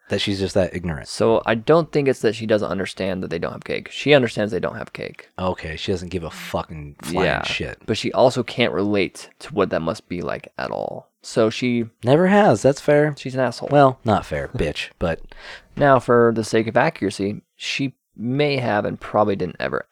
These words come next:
Speaker 2: actually utter those words, "Let them eat cake."
Speaker 1: Oh, really?
Speaker 2: However, the mentality still stands the same. She didn't care. When they found out about the bread riots, she didn't give a shit.
Speaker 1: So the famous quote is not literal so much as interpretive of her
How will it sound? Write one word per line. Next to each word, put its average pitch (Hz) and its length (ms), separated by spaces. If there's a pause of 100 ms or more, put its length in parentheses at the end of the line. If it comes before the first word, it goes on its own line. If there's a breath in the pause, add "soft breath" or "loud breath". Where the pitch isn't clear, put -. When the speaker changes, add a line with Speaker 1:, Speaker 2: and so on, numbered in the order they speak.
Speaker 2:
actually 104 520
utter 92 220
those 85 300
words, 80 500
"Let 87 200
them - 180
eat - 160
cake." - 400
Speaker 1:
Oh, 139 100
really? 143 460
Speaker 2:
However, 127 640 (160)
the 165 200
mentality 107 520
still - 240
stands - 340
the 76 80
same. - 380
She 85 460 (100)
didn't 85 240
care. - 360
When 107 140
they 113 120
found 113 280
out 104 100
about 101 240
the 98 60
bread 92 220
riots, 92 360 (120)
she - 320
didn't 78 260
give - 140
a - 40
shit. - 280 (120)
Speaker 1:
So 120 520 (120)
the 107 520
famous 123 360
quote 113 280
is 90 160
not 101 480
literal 113 640
so - 160
much 95 200
as 85 120
interpretive 87 640
of 90 140
her 90 320